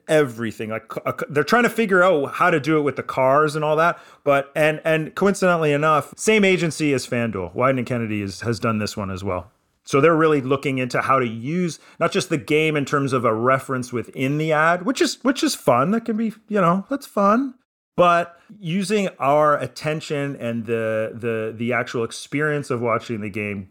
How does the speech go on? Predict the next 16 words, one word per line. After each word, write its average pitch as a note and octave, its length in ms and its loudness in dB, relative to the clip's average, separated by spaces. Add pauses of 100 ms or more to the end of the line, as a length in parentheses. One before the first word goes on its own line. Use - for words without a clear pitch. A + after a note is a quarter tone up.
being C#3 260 2
involved B2 800 2
and A2 380 -8
actively B2 640 -2
participating A#2 1120 -4
in B2+ 300 0
that A2 280 0
brand G#2+ 380 0
activation, G#2+ 680 -2
which G#2+ 160 -2
I G#2 120 2
think G2+ 240 -8
is F#2+ 240 -8 (400)
really A2+ 500 2
interesting A#2+ 720 -2
and B2+ 340 0